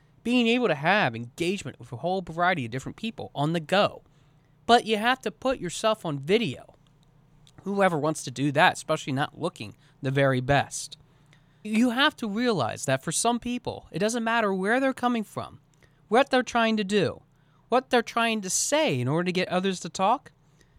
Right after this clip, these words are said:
Sometimes even being lost in those details that we have going through our minds, especially as we're having that conversation, can be quite challenging, especially with the way our brains work. So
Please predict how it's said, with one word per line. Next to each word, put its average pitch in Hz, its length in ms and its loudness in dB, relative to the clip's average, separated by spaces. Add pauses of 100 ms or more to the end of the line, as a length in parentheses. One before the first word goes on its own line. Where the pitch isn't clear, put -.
(400)
Sometimes 247 500 2
even 220 220 -2
being 208 260 -2
lost 233 400 2
in 180 80 -2
those 156 180 0
details 160 520 -4
that - 80 -6
we 151 100 -6
have 165 340 -2
going 190 280 0
through 202 240 -2
our 180 140 2
minds, 180 540 -4
especially 185 520 -2
as 156 120 -2
we're 143 100 -6
having 175 280 -2
that 190 160 -4
conversation, 196 680 -4 (400)
can 180 120 0
be 165 60 2
quite 196 300 0
challenging, 135 580 2
especially 185 380 -2
with 190 80 -8
the 185 80 -6
way 127 260 2
our 117 160 -2
brains 107 460 -8
work. 110 420 -6 (560)
So 220 300 4